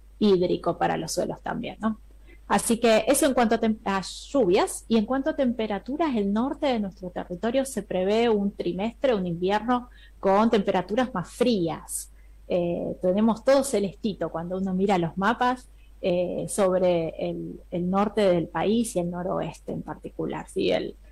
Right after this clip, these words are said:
eh, un trimestre, mm, con temperaturas entre normales a más frías que lo normal, y también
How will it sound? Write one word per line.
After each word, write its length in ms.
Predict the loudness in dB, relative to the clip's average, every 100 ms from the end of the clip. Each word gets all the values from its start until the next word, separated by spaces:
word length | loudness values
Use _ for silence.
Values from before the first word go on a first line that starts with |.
| -20 -20 -6
eh, 440 | -2 -2 -2 -6 -2
un 220 | 2 2
trimestre, 680 | 4 4 4 2 2 4 4
mm, 340 | 2 0 -4 -6
con 200 | -4 -4
temperaturas 760 | -4 -6 -6 -4 -4 -4 -4
entre 260 | -8 -4 -2
normales 540 | 0 2 4 4 2
a 40 | 0
más 260 | -2 -4 -4
frías 340 | 0 0 0
que 80 | -4
lo 120 | -2
normal, 520 | -2 0 0 0 -2 -4
y 120 | -2 0
también 400 | 0 -2 -2 -6